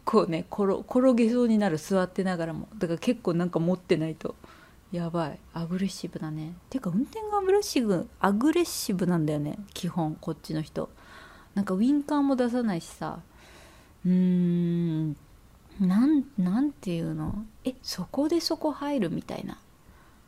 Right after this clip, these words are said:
やばい、なんか道路の話ですごい話飛んじゃったけど、私何の話してたんだっ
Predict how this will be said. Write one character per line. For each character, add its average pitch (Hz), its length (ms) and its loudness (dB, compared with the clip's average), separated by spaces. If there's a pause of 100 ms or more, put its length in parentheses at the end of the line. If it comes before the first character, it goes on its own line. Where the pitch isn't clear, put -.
(880)
や 170 180 -4
ば 202 120 -2
い、 190 60 0
な 185 80 0
ん 175 40 -4
か 165 80 -4
道 262 220 -2
路 320 140 0
の 220 80 4
話 190 320 0
で 170 160 -2 (560)
す - 240 -6
ご 254 200 -2
い 285 80 0
話 196 440 -2
飛 180 160 -2
ん 175 60 2
じ 175 60 0
ゃ 175 40 0
っ - 20 -2
た 180 160 -4
け 170 80 -4
ど、 147 100 -10
私 - 160 -6
何 208 180 2
の 330 80 6
話 180 340 2
し - 80 -12
て 160 100 -6
た 160 140 -4
ん 156 60 -4
だ - 80 -6
っ - 20 -20